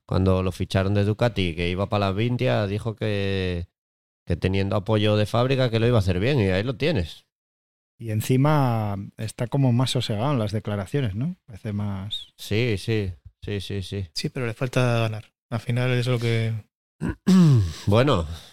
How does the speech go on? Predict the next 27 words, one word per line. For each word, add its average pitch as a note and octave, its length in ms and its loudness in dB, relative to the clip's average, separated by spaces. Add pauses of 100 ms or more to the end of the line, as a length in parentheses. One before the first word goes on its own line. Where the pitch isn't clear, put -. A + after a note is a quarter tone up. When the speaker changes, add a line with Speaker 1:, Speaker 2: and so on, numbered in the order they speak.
(540)
Speaker 2:
Bueno, B2+ 200 -2
le G2 140 0
falta A#2 220 2
Speaker 1:
Milka D3 280 6
sí C#3+ 300 4
hubiera B2 300 6
ganado C#3 220 6
el B2 60 4
campeonato A2+ 400 4
igual G#2+ 280 6
sin G2+ 180 2
ganar. A2 340 0
Speaker 2:
le A#2+ 140 2
falta C3+ 300 4
ganar D3 320 6
Speaker 3:
Eh, - 20 2
Speaker 2:
para C#3 240 4
defender B2+ 360 2
Speaker 3:
el - 80 2
año C3 80 2
Speaker 2:
su D#3+ 80 4
Speaker 3:
pasado, C3+ 360 6
que B2+ 80 2
fue C#3+ 160 0
el D3 80 2
año D3 80 2
pasado. G#2 420 -4